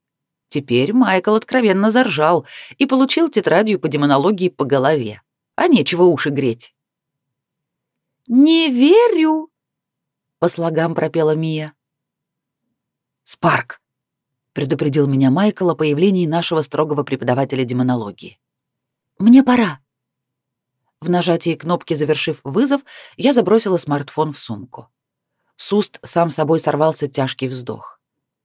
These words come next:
Последние пары были посвящены высшим демонам, но занятия вводили меня в уныние. Как оказалось, мне известно много больше, чем написано в учебниках. Правда, знак, возникший на доске, взбудоражил до глубины души.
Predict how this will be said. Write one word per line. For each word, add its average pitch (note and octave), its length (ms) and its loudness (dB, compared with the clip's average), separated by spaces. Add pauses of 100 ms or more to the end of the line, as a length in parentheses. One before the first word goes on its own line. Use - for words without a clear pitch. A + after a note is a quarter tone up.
(520)
Последние G3 480 0
пары G3 280 2
были C#3 180 2
посвящены C#3 540 -6
высшим B2 420 -4
демонам, A3+ 440 4 (320)
но G#3 120 2
занятия A3 460 4
вводили F3+ 420 2
меня C#3 300 0
в B2 80 -8
уныние. A#2+ 500 -8 (1080)
Как C#4 200 -2
оказалось, B3 580 2
мне G#3 300 2
известно F#3+ 360 0
много F#3+ 340 0
больше, F3 440 0
чем C3 200 -6
написано C#3+ 480 -2
в - 20 -6
учебниках. B2 680 -6 (320)
Правда, G3 480 0
знак, G3+ 580 -2 (100)
возникший E3 540 0
на D3+ 60 -2
доске, C#3 440 -6 (380)
взбудоражил D#3+ 680 -2
до A3+ 120 0
глубины G#3+ 400 0
души. F#3 420 -8